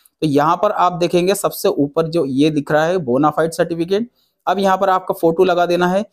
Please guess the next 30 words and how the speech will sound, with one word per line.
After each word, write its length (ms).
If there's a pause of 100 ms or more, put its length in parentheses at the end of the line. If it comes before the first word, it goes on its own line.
(260)
ये 60
पूरी 340
डिटेल 300
जो 120
दिख 180
रही 220
है 100
ये 80
मैं 160
आपको, 380
अ, 440
थोड़ा 140
सा 440
सिक्योरिटी 400
रीजन 300
के 80
कारण 240
ब्लर 240
किया। 300 (380)
रोल 180
नंबर 200
डाल 220
देना 200
है। 260 (280)
यहाँ 240
पर 160
आपके 320
जो 300
head 220
of, 180